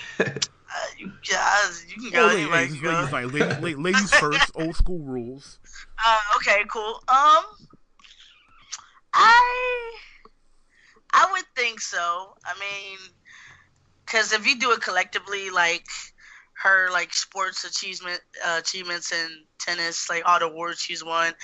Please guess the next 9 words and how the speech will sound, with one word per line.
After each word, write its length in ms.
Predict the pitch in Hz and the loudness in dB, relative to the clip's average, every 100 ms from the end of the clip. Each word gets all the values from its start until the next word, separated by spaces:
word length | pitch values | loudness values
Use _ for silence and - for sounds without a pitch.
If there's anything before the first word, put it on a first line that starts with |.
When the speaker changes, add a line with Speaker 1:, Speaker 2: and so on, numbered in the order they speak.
| - - - | -16 -14 0
Speaker 2:
with 200 | 214 - | 0 2
her 100 | 190 | 0
sister 460 | - 190 - 185 180 | 0 -2 0 2 2
and 200 | 185 175 | 0 4
by 160 | 175 175 | 4 4
herself, 600 | 175 - 175 170 175 - 175 | 0 -2 0 0 0 -12 -18
and 120 | 160 160 160 _ - - - - | -18 -18 _ _ -20 -20 -14 -8
endorsements, 1300 | 175 151 208 208 196 - 196 196 196 196 190 - 185 | -8 0 4 4 4 -2 -2 0 2 0 -4 -6 -4
and, 200 | 175 | -6